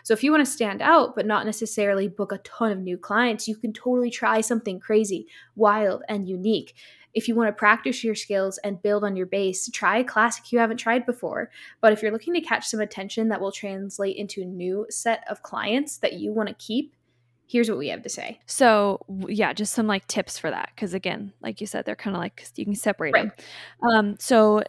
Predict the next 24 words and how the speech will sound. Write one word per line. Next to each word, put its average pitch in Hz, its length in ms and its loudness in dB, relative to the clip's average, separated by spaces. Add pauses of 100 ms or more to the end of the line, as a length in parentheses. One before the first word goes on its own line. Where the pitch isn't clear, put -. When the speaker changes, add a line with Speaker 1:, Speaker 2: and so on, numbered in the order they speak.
(120)
Speaker 2:
number 214 440 2
one, 185 260 0
like, 190 160 -2
my 202 140 2
number 196 420 4
one 190 300 4
tip - 280 -2
for 190 220 0
this 165 260 -2
to 202 80 -2
kinda 190 280 -4
get 190 160 -8
the 202 80 0
best 185 320 -4
of 214 80 2
all 220 160 8
worlds 190 500 2
in 208 80 0
a 202 80 0
trend - 420 -6 (360)
is 214 300 8
to 214 140 0
commit. - 680 -2 (300)
So 214 520 10